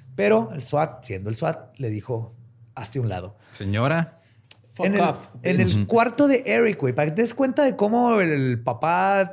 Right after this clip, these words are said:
Speaker 1: aunque viviera en la casa, estaba ausente y
Speaker 2: Ujú.
Speaker 1: le, y a la mamá también le valía verga.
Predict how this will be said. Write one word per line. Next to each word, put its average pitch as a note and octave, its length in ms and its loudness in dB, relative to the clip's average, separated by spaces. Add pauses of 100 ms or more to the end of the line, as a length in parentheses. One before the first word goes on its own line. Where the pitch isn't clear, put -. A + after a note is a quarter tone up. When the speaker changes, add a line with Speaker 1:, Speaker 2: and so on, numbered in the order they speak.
Speaker 1:
aunque D3+ 300 2
viviera C3 340 0
en F#3 80 0
la E3 100 0
casa, D3+ 220 -2
estaba E3 240 -2
ausente E3 840 0
y A#2+ 260 0
Speaker 2:
Ujú. A#2+ 80 0
Speaker 1:
le, A2+ 500 -6
y G#2 60 -4
a G2 80 -8
la G2 100 -10
mamá A#2 320 -8
también E3 320 -2
le E3 140 2
valía C3 220 0
verga. G#2+ 320 -4